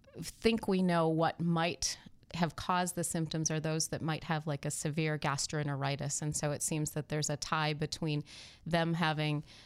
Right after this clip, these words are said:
uh, significant symptoms from gastroenteritis,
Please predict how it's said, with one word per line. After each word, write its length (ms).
uh, 300
significant 760
symptoms 560
from 160
gastroenteritis, 1000